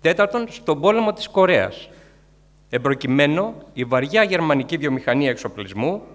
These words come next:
την οποία είχε ουσιαστικά δημιουργήσει ο Χίτλερ, επενδύοντας τεράστια ποσά, δεν είχε, δεν είχε καταστραφεί σχεδόν καθόλου από τον πόλεμο. Οπότε ήταν σε θέση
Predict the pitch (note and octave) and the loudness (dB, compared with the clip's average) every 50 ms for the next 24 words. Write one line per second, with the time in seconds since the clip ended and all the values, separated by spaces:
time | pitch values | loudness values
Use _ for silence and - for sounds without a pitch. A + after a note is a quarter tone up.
0 | - - - - - _ _ _ - C#3+ D3 D3 D3 D3 G#3+ G3 D#3 - - E3+ | -20 -20 -20 -20 -20 _ _ _ 0 2 2 2 2 4 4 4 4 4 2 -2
1 | D#3+ F3 D#3 - D#3 C#3 - - C#3+ - - G3+ F3 C3 C3 B2+ A#2+ A2 A2+ A#2+ | -2 -2 -4 -2 -2 -4 -4 -4 -10 0 2 2 2 2 0 -2 -2 -2 -2 -2
2 | C3+ B2+ - G2 F#2+ - C3+ C#3 F3+ F#3+ G3+ G#3 G#3+ F#3+ - - - - _ _ | -4 -4 -4 -8 -6 -6 -6 -6 -4 -4 -4 -4 -6 -8 -16 -18 -20 -20 _ _
3 | _ _ - C#3 C3+ - D#3 D3+ D#3+ F3 D#3+ C3+ C3 A#2 - - - - - A#2+ | _ _ -8 -8 -2 0 0 2 4 2 2 4 2 0 -2 -6 -16 -4 0 0
4 | A#2 C3+ D#3 E3 D#3+ - B2 G#2 G2 A2 G#2 - D3+ F#3+ G#3+ G3+ - - - - | 4 4 4 4 4 0 -4 -4 -4 -4 -2 0 0 0 0 -2 -8 -16 -20 -20
5 | - - B2 C#3+ F3+ F#3+ F3+ F#3 F#3+ - C#3+ B2 D3+ E3+ G3 F#3+ F#3+ - D#3 - | -20 -10 -8 -6 -6 -4 -6 -8 -10 -12 -4 -4 -2 -2 0 -2 -2 -4 -4 -6
6 | C#3+ B2 - - C#3 - G#3 G3 - - E3+ D#3 F3+ F#3 F3+ - - B2+ B2 - | -6 -8 -6 -6 -6 -4 -4 -8 -6 -6 -2 -2 -2 -2 -2 0 0 0 0 2
7 | - C#3+ D#3+ F#3 G3+ G3+ - - D3 D#3 D3 E3 E3 D#3 C#3 C3 G#2+ F#2 E2 - | 0 0 0 0 -2 -4 -8 -8 -12 -6 -4 -2 -2 0 0 0 -2 -2 -6 -10
8 | - - - - _ _ _ _ _ _ _ _ _ _ _ _ _ _ _ _ | -16 -20 -20 -20 _ _ _ _ _ _ _ _ _ _ _ _ _ _ _ _
9 | _ _ - C3 C3+ F#3+ F3+ E3 D#3+ G3 - A3 G3+ G3+ - - D#3 C#3+ - C3+ | _ _ -8 -2 0 0 0 2 0 0 0 0 0 0 0 -2 -2 -2 2 0
10 | A#2+ A#2+ - - F3+ G3+ A3+ | 0 0 0 -4 -10 -12 -12